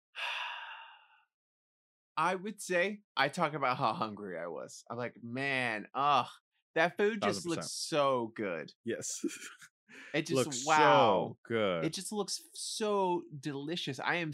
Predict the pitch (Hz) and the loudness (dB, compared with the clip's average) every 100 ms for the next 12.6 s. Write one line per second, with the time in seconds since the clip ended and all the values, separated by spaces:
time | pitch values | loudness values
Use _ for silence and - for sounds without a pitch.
0 | - - 185 - 202 180 - 240 294 - | -4 4 6 8 8 6 4 6 6 6
1 | 262 247 233 220 311 339 349 330 190 - | 6 6 6 8 8 8 6 6 6 4
2 | 262 147 - 170 208 - 104 92 120 190 | 4 4 4 4 4 2 -10 -6 -2 2
3 | 285 - 143 - 147 156 147 185 143 117 | 2 2 0 2 4 6 4 2 -4 -4
4 | 180 214 139 98 - - - 233 - - | 2 4 4 2 -2 -4 2 2 2 -2
5 | 185 226 392 160 233 180 147 214 240 113 | 0 2 4 4 4 6 6 6 6 4
6 | 107 107 110 - 120 131 127 - _ - | -2 -4 -6 -4 2 2 2 -2 _ -2
7 | 175 - 294 302 180 156 - - 147 180 | 0 2 4 4 4 4 2 2 0 2
8 | 175 101 127 226 123 - - 101 123 196 | 2 2 0 0 -2 -4 -12 -10 -4 -4
9 | 90 - 127 - - 104 - 101 139 190 | -2 0 0 -2 -8 -8 -6 0 2 4
10 | 135 110 143 214 - - - - - 170 | 4 2 -2 -2 -6 -8 -10 -10 0 0
11 | 208 220 233 208 320 403 175 135 113 107 | 0 -2 0 2 4 2 0 0 0 -2
12 | 101 98 98 98 78 143 | -4 -4 -6 -6 -4 -4